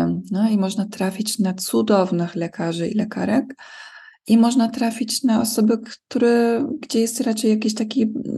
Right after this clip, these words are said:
brak komunikacji empatycznej. Em, więc te opowieści, historie, które ja słyszę od ludzi, którzy em,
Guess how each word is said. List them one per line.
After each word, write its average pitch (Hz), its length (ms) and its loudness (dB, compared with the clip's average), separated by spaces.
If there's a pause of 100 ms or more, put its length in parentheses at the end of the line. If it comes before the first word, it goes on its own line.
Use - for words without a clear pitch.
(220)
brak 214 380 4
komunikacji 190 680 2
empatycznej. - 880 -4 (840)
Em, 175 640 0 (920)
więc 175 300 0
te 185 460 0 (520)
opowieści, 196 640 -2
historie, 190 600 2
które 202 240 -2
ja 190 120 2
słyszę 196 480 -2
od - 280 -2 (100)
ludzi, 196 420 -4
którzy 190 500 -4 (920)
em, 180 560 0